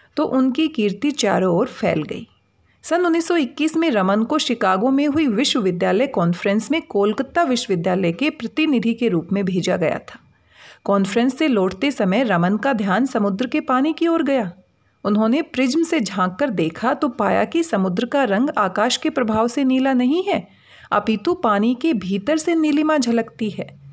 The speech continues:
वहां से लौटकर रमन ने प्रकाश के प्रभावों पर विचार करना शुरू कर दिया। लगातार अनुसंधान करके उन्होंने ये बात साबित कर दी कि अलग-अलग माध्यमों से गुजरने पर प्रकाश की किरणों का रूप बदल जाता है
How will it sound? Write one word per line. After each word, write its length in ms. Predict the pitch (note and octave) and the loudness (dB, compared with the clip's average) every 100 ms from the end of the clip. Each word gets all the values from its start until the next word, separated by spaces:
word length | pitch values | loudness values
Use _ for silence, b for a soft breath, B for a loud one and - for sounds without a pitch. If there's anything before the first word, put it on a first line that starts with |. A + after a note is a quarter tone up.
| B B B | B B B
वहां 260 | F3 G3 A3+ | 0 2 2
से 180 | D#4 D4 | 2 2
लौटकर 460 | G3 F#3 F#3 D4 | 2 0 0 0
रमन 300 | A3 F3+ F#3 | 2 2 2
ने 180 | G3+ D#4 | 2 0
प्रकाश 440 | - A3 G#3+ A#3 | 0 0 0 0
के 140 | - D#4 | 0 -2
प्रभावों 480 | - F#3 F3 F3+ F3+ | -2 -2 0 -2 0
पर 160 | C#4+ | 0
विचार 400 | A3 G3+ A3 C4+ | -2 0 0 0
करना 300 | D#4+ D4+ D4+ | 0 0 0
शुरू 240 | C#4+ C4+ B3 | 0 -2 0
कर 160 | A#3+ | -2
दिया। 320 | G3 G3 D#3+ - _ _ b b b | 0 0 -2 -4 _ _ b b b
लगातार 560 | G3 F#3 F#3 F#3 A3+ D#4+ | 0 2 0 2 2 2
अनुसंधान 800 | - G3+ G3+ G3+ F#3+ F#3 A3+ D#4 | 0 0 0 0 0 2 0 0
करके 420 | C#4 F3+ F3 C#4 | 0 -2 0 0
उन्होंने 460 | D#4 A#3+ B3 C4+ E4+ | 2 2 2 2 2
ये 80 | D#4+ | 0
बात 340 | B3 G3 B3+ | 0 0 -2
साबित 460 | - - F3 - - | -2 0 2 0 -2
कर 200 | F#3 F3+ | -4 -2
दी 220 | E3 A3+ | -4 -4
कि 180 | E4 F4 | -2 -2
अलग-अलग 580 | G#3+ G#3+ A3 C#4+ E4+ | 0 0 0 0 0
माध्यमों 540 | B3 F3+ F3 F3+ G#3 A#3 | 0 0 0 0 0 0
से 180 | C#4+ D4 | 0 0
गुजरने 460 | G3 F3+ F#3 F#3+ | 0 0 0 0
पर 180 | F#3 D#4 | -2 -2
प्रकाश 460 | - G3 G3+ G3+ - | -2 0 0 0 -2
की 120 | D4 | -4
किरणों 400 | - F#3 F3+ F#3+ | -2 0 0 -2
का 140 | A#3 | -2
रूप 300 | B3 G#3 - | 0 -2 -2
बदल 320 | G3 G3 A#3 | -2 0 2
जाता 340 | F#3 F#3 - - | 0 -4 -6 -6
है 160 | F3 | -6